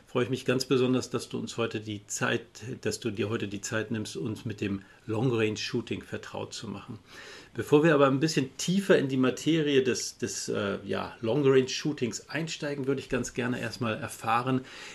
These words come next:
wie du selber überhaupt zu dem Thema gekommen bist.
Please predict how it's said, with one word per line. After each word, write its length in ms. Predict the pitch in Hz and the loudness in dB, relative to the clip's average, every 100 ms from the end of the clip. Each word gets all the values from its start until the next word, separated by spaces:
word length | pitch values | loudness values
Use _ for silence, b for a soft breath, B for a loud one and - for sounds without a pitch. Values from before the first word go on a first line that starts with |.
| B | B
wie 140 | 143 | 0
du 160 | 135 143 | 2 2
selber 640 | 107 120 143 139 120 104 | 4 6 8 6 4 0
überhaupt 580 | - 123 117 - 113 - - - | -2 2 2 2 -4 -4 -8 -2
zu 140 | 117 | 0
dem 160 | 113 98 | 0 0
Thema 320 | 107 101 95 | -2 -2 -2
gekommen 480 | 95 - 104 95 95 | -4 -8 -8 -8 -10
bist. 440 | - - - | -10 -10 -12